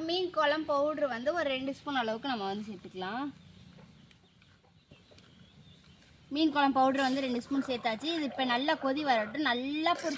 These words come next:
பச்சை வாசனை போய், மசாலா தூளெல்லாம் போய் கொதிச்சிச்சுன்னா நம்ம வந்து மீன் சேர்க்கையில பார்க்கலாம்.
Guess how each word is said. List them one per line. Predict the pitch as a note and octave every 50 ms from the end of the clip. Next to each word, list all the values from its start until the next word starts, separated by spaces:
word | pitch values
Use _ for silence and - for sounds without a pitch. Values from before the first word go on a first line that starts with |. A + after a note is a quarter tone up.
| - B3
பச்சை | A#3 - - C#4+ C4+
வாசனை | B3 A#3+ - - D4 C#4+ - -
போய், | B3+ B3+ C4 C#4 D4+ D#4+ E4 - -
மசாலா | A#3 A#3+ - C#4+ C#4+ C#4 B3 C4+
தூளெல்லாம் | B3 B3 A#3+ B3 C4 C#4 C4+ - -
போய் | C4 C4 C4+ C#4+ - - B3+
கொதிச்சிச்சுன்னா | A#3+ A#3 C4 A#3+ - B3 A3 - A#3 A3+ B3 D4 F#4 G4 - - - - - - B3
நம்ம | B3 B3+ B3
வந்து | B3+ C#4 C#4+ D4
மீன் | D4+ D4+ C#4+ -
சேர்க்கையில | B3+ G#3+ - A3 G#3+ A3+ A#3 G#3+ F#3+
பார்க்கலாம். | D#3 - - D#3+ - -